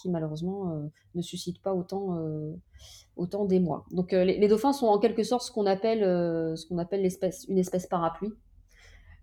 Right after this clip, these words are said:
Donc, euh, voilà, c'est des espèces charismatiques. On a, on a la, la même chose, euh, à terre, hein, euh, avec des, des, des espèces, euh, qui, parce qu'elles ont un très grand capital sympathie, euh, vont permettre de protéger leur habitat et donc de protéger tout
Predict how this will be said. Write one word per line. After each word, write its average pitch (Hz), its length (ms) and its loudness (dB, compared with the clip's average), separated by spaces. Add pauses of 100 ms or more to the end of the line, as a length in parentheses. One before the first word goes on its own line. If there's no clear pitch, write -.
(140)
Donc, 180 320 0
euh, 165 160 2
voilà, 175 220 2
c'est 180 140 -4
des 156 160 -4
espèces 180 280 -4
charismatiques. 170 640 -4
On 180 100 0
a, 160 220 -2 (220)
on 160 100 -2
a 165 80 0
la, 151 600 -4
la 160 180 0
même 160 140 0
chose, 180 320 -4
euh, 156 280 -4 (280)
à - 80 -6
terre, 233 320 2
hein, 226 120 -6 (460)
euh, 160 260 0
avec 180 220 2
des, 170 160 -2
des, 160 240 0
des 160 260 -2
espèces, 185 600 -2
euh, 156 500 -2
qui, - 300 -18
parce 220 260 0
qu'elles 190 240 2
ont 202 100 0
un 180 80 0
très 185 200 -4
grand 185 160 -2
capital 180 360 -2
sympathie, 180 680 -4 (440)
euh, 165 520 -2
vont 208 180 2
permettre 202 480 2
de 196 80 4
protéger 196 460 0
leur 175 160 2
habitat 180 480 0 (100)
et 185 80 0
donc 190 180 0
de 180 80 0
protéger 175 460 -2
tout 240 160 -10